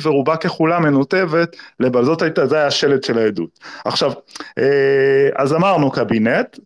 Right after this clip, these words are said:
בנוגע לפקר, אה, יכול להיות שההגנה הצליחה להשיג הישגים מסוימים לגבי הרחקת,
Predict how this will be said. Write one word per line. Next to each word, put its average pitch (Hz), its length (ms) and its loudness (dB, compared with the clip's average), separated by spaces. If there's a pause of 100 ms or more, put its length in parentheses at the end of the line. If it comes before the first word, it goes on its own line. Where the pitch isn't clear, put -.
(120)
בנוגע 143 360 0
לפקר, 160 580 0 (380)
אה, 135 220 2
יכול 135 280 0
להיות 170 140 2
שההגנה 143 380 0
הצליחה 143 360 -2
להשיג 131 340 -2
הישגים 139 380 0
מסוימים 135 600 2
לגבי 120 400 2
הרחקת, 123 600 -2